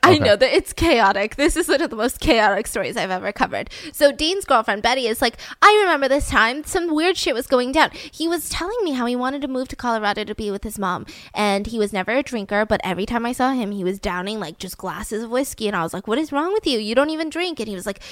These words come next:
Speaker 1: 'Hey, I'm gonna move to Colorado. And you know what? I'm gonna, I can't bring you right now 'cause I don't have a job in Colorado. And it'd be weird. It'd be like, "Hey, Mom, here's my girlfriend." But anyways, I'm gonna bring you to Colorado. I'm gonna get things set up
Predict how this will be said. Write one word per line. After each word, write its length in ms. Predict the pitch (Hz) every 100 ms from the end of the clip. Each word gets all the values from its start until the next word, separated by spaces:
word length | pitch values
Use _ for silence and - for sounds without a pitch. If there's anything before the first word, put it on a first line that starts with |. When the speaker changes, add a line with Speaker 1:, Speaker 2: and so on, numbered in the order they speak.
| - -
Speaker 1:
'Hey, 320 | 214 170 202 - _ _ _ _ _ _
I'm 80 | 226
gonna 140 | 185 180
move 200 | 190 220
to 80 |
Colorado. 640 | - 196 165 160 113 - - - - - -
And 140 | 196
you 60 | 196
know 120 | 226
what? 300 | 240 247 - - - _ _ -
I'm 80 | 247
gonna, 260 | 247 85 -
I 60 | 233
can't 240 | 311 330
bring 160 | 311 294
you 80 | 233
right 200 | 196 143
now 440 | 202 175 147 -
'cause 240 | - 196 -
I 80 | 196
don't 100 | 233
have 140 | 247
a 20 | 277
job 320 | 226 247 294
in 60 |
Colorado. 560 | 226 190 85 - - 110
And 280 | - 147 90
it'd 140 | 202
be 80 | 214
weird. 360 | 190 208 208 165
It'd 80 | -
be 80 | 165
like, 220 | 175 -
"Hey, 160 | 208
Mom, 240 | 214 170 202
here's 180 | 185 190
my 80 |
girlfriend." 420 | 180 185 185 - - - -
But 120 | 208
anyways, 400 | 208 208 139 202 - - - _
I'm 60 | 214
gonna 100 | 196
bring 240 | 190 196
you 80 | 214
to 80 | 247
Colorado. 760 | 240 240 254 180 165 165 196 - _
I'm 60 | 196
gonna 140 | 180
get 200 | 185 185
things 200 | 233 240
set 260 | - 208 190
up 300 | 170 175